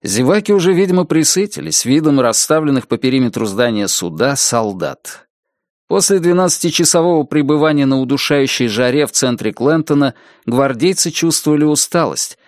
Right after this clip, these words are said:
их начинала мучить тоска по дому. Сидя на траве под деревьями или на складных стульях, они, на чем свет стоит, проклинали губернатора.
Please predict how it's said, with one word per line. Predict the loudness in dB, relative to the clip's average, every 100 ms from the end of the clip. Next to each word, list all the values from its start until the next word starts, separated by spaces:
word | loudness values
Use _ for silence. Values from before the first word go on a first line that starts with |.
| _
их | -2 0
начинала | 2 0 2 2 2
мучить | 2 2 0 -2 -6 -4
тоска | -2 -2 -2 -4
по | -2 -4
дому. | -2 -2 -2 -8 _ _ _ _ _ _ _ _ _ _ _
Сидя | -2 0 2 2
на | 2
траве | 0 0 0
под | 0 -4
деревьями | -2 0 0 2 2 2 0 -2
или | -2 0
на | 0
складных | -2 0 0 0 -4 -4
стульях, | -2 0 2 0 -2 -10 -8
они, | -2 0 2
на | 0
чем | 0 2 2
свет | 0 0 0 0
стоит, | -2 0 0 0 -2
проклинали | -6 -4 -2 0 0 -2
губернатора. | -4 -4 -4 -4 -6 -8 -10 -12